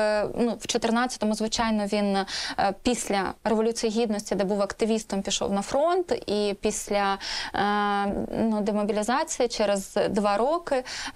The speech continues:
він повернувся до своєї викладацької діяльності,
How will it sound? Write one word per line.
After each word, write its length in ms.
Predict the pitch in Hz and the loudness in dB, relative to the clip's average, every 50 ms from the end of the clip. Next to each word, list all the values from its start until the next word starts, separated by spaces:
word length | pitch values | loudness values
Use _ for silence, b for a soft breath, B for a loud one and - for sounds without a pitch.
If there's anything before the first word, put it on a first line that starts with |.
| - 214 214 214 214 208 208 208 208 208 196 | 0 2 2 2 2 2 2 0 0 0 0
він 180 | 202 233 240 233 | 0 0 -2 0
повернувся 540 | - 247 233 233 240 233 285 320 - - 233 | 0 0 0 2 0 0 0 -2 -2 -2 -2
до 100 | 208 226 | -2 -2
своєї 320 | - - 220 240 262 262 | 0 0 2 2 2 2
викладацької 380 | 240 233 - 214 208 226 233 226 - - 226 | 0 0 -2 0 0 0 0 0 -2 -2 0
діяльності, 760 | 202 214 202 196 185 185 185 180 180 180 - - - 185 180 | 2 2 2 2 0 0 0 -2 -2 -4 -6 -4 -4 -4 -4